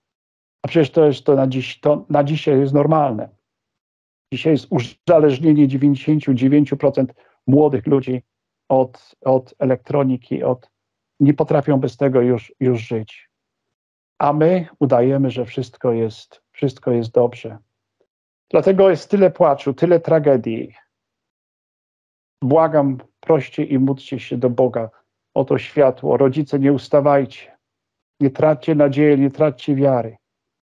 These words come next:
Ale również będzie konsekwentni i brońcie te dzieci, bo ich potracicie, potracicie ich. Bo, bo niestety, no, czas już tak dzisiaj przyspieszył, że, że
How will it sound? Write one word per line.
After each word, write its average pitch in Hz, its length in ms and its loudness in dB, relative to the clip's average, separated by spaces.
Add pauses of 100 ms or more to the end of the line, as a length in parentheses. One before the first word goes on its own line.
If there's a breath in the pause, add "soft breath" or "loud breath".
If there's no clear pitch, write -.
(160)
Ale 127 100 0
również 156 300 2
będzie 147 280 0
konsekwentni 151 760 -2
i 131 60 2
brońcie 151 500 0
te 135 120 -4
dzieci, 143 320 -2
bo 143 120 0
ich 139 140 -4
potracicie, 143 720 -8
potracicie 165 680 -6
ich. - 260 -20 (1200)
Bo, 151 260 2
bo 151 260 2
niestety, 156 600 0
no, 147 300 2 (300)
czas 151 260 -2
już 139 140 -8
tak 175 220 0
dzisiaj 139 340 -6
przyspieszył, 135 720 -4
że, 127 400 -2 (1300)
że 143 340 4